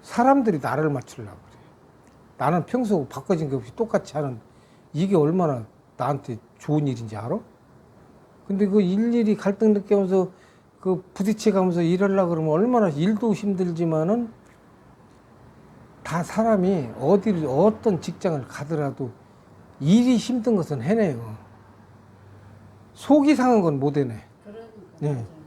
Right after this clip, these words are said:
Speaker 1: 일 힘든,
Speaker 2: 정신적으로 힘든
Speaker 1: 예,
Speaker 2: 게
Speaker 1: 예.
Speaker 2: 힘들어요.
Speaker 1: 힘든 것은 해내. 일이 힘든 것은. 근데 마음 안 맞으면 못 해내는 거예요.
Speaker 2: 맞아요.
Speaker 1: 다 이직하는 것이 마음이 틀어져서 안 하거든.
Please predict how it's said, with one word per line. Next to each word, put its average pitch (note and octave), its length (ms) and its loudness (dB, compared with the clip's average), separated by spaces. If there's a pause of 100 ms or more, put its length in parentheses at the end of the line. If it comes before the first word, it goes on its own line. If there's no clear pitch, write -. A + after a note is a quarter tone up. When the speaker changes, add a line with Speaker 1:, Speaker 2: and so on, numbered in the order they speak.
(600)
Speaker 1:
일 G#3 200 4
힘든, B3 260 4
Speaker 2:
정신적으로 G#3+ 200 2
힘든 F#3 200 -4
Speaker 1:
예, F3+ 60 -4
Speaker 2:
게 D#3+ 280 0
Speaker 1:
예. C#3+ 220 -2
Speaker 2:
힘들어요. - 480 -12
Speaker 1:
힘든 C#4 520 4
것은 A3+ 300 4
해내. A3 300 4
일이 G3 260 2
힘든 G3 320 0
것은. D3+ 160 -2
근데 F3 280 0
마음 C#3 400 2
안 G3+ 140 2
맞으면 C#3+ 400 -4
못 C#3 180 -4
해내는 A#2+ 260 -8
거예요. G2+ 180 -18
Speaker 2:
맞아요. - 160 -20 (140)
Speaker 1:
다 F#3 160 -2
이직하는 G3+ 600 0
것이 F3+ 320 -2 (420)
마음이 F3+ 480 2
틀어져서 E3+ 400 -2
안 C3+ 180 -2
하거든. C#3 460 -4